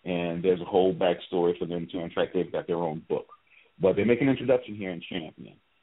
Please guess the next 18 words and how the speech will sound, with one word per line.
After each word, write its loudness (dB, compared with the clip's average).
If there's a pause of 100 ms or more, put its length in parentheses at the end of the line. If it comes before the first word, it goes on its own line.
(220)
And -4
at -6
that 2
level, 2
you -6
get -8
a -10
paperback, 0
a -12
hardcover, 4
a -8
bookmark, 2
a -16 (120)
T-shirt, -2 (400)
and 0
a -6
signed 6 (100)
print. -12